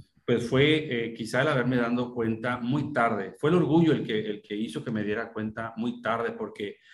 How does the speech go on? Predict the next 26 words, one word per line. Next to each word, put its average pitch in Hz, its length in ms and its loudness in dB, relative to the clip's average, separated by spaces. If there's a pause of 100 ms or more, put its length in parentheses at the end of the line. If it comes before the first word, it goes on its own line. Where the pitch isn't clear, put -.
(120)
ella 143 200 4
me 170 80 8
lo 151 80 6
exigía, 135 600 -2
me 120 140 2
lo, 113 160 -2
me 110 160 0
lo 110 160 0
decía 135 380 -2
de 127 120 0
muchas 147 600 4
maneras. 110 600 0 (240)
Trataba 120 400 4
de 139 80 4
decírmelo 143 720 0
a 110 80 0
la 101 120 2
buena, 135 340 4
a 123 40 6
la 107 140 2
mala, 139 320 4
a 131 40 4
la 117 120 0
normal, 117 640 2
romántico, 139 800 0
pero, 123 240 0